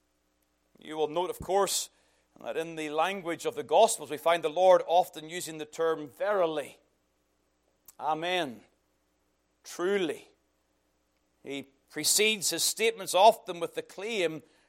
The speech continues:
that he's bringing words that come with absolute truth. Let's just notice a few references in John. John chapter one and the verse fifty-one.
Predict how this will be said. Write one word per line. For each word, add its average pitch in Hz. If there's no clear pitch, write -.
that 143
he's 151
bringing 175
words 185
that 156
come 180
with 156
absolute 147
truth. 180
Let's -
just -
notice 208
a 160
few 180
references 160
in 135
John. 156
John 247
chapter 180
one 147
and 139
the 147
verse 160
fifty-one. 131